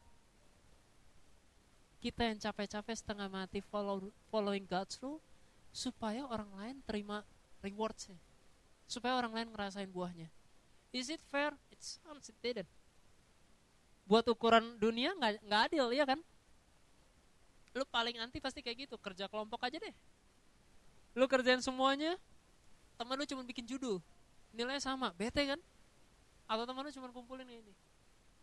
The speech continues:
Tapi Tuhan lagi bilang sekarang gini, "What I pour out to you, whatever you do, even if you follow the rules,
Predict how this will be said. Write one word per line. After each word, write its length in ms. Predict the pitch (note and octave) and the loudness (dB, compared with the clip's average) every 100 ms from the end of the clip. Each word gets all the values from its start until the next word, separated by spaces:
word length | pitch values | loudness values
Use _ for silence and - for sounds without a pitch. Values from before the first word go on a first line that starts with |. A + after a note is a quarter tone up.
| - - _ - _ - - | -20 -20 _ -20 _ -20 -16
Tapi 160 | A3+ C#4+ | -10 -6
Tuhan 240 | C#4 C#4 | 0 0
lagi 240 | D4 A#3 G#3 | 0 0 0
bilang 240 | A3+ C#4 | 2 0
sekarang 320 | - G#3+ A#3 | -2 -2 -2
gini, 240 | B3+ B3+ A#3 - - - - - - | -2 -4 -4 -8 -20 -20 -20 -20 -2
"What 240 | G3 A#3 - | 4 4 4
I 160 | G#3 | -2
pour 320 | - - C#4+ C#4+ | 0 6 6 6
out 160 | G#3+ G3+ - | 0 -2 -4
to 80 | |
you, 320 | E3 D3 D#3 - - - - - - - - - - - - - | -4 -4 -10 -12 -20 -20 -20 -20 -20 -20 -20 -20 -20 -20 -20 -8
whatever 400 | G3 G3+ B3+ C4+ | 2 4 4 2
you 160 | C4+ A3+ | 0 0
do, 160 | G#3+ A3 | 2 0
even 320 | A#3+ C4 D4+ C4 | 2 2 2 0
if 160 | A#3+ | -2
you 80 | A3 | -4
follow 400 | - A#3+ C4 C#4+ | -2 2 2 2
the 160 | G#3 E3+ | -2 -4
rules, 400 | D#3+ D#3+ E3+ | -6 -8 -12